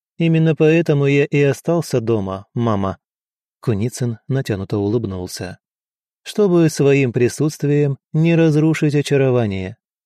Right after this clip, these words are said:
В моём присутствии не было бы так чудесно. А без меня и вообще без мужчин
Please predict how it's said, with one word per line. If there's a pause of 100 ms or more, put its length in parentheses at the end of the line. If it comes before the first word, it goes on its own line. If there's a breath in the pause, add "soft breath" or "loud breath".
В
моём
присутствии
не
было
бы
так
чудесно. (360)
А
без
меня
и
вообще
без
мужчин